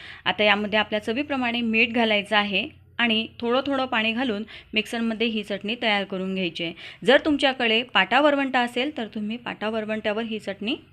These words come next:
वाटून घेऊ शकता. आता ही चटणी मी एका भांड्यामध्ये काढून घेते. चटणी अगदीच खूप बारीक, अ, नका वाटू, त्यामुळे टेस्ट खराब होते. आता ही चटणी मी एका भांड्यात काढून घेतली. चटणी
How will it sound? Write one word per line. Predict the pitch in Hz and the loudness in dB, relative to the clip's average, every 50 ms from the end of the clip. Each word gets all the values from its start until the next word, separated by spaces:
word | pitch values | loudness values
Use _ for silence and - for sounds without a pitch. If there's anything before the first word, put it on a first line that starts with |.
| - - | -6 -6
वाटून | 202 190 - 214 233 233 | -4 -4 -4 -4 -4 -4
घेऊ | 196 202 247 302 | -2 0 0 0
शकता. | 330 - 220 190 - - 185 214 294 - - - - - - - - _ _ _ _ _ _ _ _ _ _ _ _ _ _ _ _ _ _ - _ - | 0 0 -4 -4 -4 -2 -2 -2 -4 -6 -14 -20 -20 -20 -20 -20 -20 _ _ _ _ _ _ _ _ _ _ _ _ _ _ _ _ _ _ -16 _ -6
आता | 214 220 247 240 | -2 2 4 4
ही | 247 247 - 247 240 269 | 4 2 0 0 0 2
चटणी | 262 302 269 269 262 247 240 240 | 2 2 2 2 2 2 2 2
मी | 240 226 | 2 0
एका | 220 220 - 214 226 320 - - - - | -2 -2 -2 -4 -4 -4 -6 -12 -8 -2
भांड्यामध्ये | 208 226 220 185 196 208 202 196 208 | 0 2 4 4 2 2 2 -2 -2
काढून | 208 233 220 208 202 233 294 | 0 2 0 2 2 2 0
घेते. | 311 294 254 - 233 233 - - - - - - - - - - - - - | 2 0 0 0 -2 -2 -4 -4 -10 -20 -20 -20 -20 -20 -20 -20 -10 -2 0
चटणी | 254 240 247 285 294 | 0 2 4 4 4
अगदीच | 285 - - 247 226 220 214 240 302 302 302 - | 4 4 2 0 0 -2 2 2 2 2 2 -6
खूप | - - 277 294 302 294 - - - | -6 0 0 0 0 0 -2 -2 -2
बारीक, | 220 196 214 214 214 208 226 220 - 247 | 2 4 6 6 6 6 4 2 0 -4
अ, | - - 220 220 - | -6 -6 -6 -6 -4
नका | 208 202 208 233 240 269 | -4 -4 0 0 2 2
वाटू, | 269 233 226 - 208 220 - - - _ - | 2 2 0 -2 -8 -8 -10 -12 -20 _ -12
त्यामुळे | - 196 196 196 196 202 202 - - | -10 -8 -6 -4 -6 -6 -8 -8 -6
टेस्ट | 214 196 202 202 - - - - - | -6 -6 -6 -6 -10 -20 -20 -20 -16
खराब | - 202 185 190 208 | -10 -8 -4 -4 -2
होते. | 226 226 226 - 202 311 - - - - - - - - - _ _ _ - - | -2 -2 -2 -2 -6 -6 -8 -12 -20 -20 -20 -20 -20 -20 -20 _ _ _ -6 -4
आता | - - - | -2 0 2
ही | 269 285 294 | 2 2 2
चटणी | 294 - - 233 240 254 262 | 2 2 0 2 2 2 2
मी | 277 269 247 | 2 2 0
एका | 240 240 233 285 370 - _ _ _ - - - - - | 0 0 -2 -4 -4 -8 _ _ _ -20 -18 -16 -8 -2
भांड्यात | 214 214 196 185 190 202 202 | 0 2 4 6 4 4 6
काढून | - 226 220 220 269 | 4 4 4 6 6
घेतली. | 302 311 302 - 220 220 240 | 6 4 4 4 2 0 0
चटणी | 240 - 240 226 - 254 | 0 -2 -4 -2 0 -2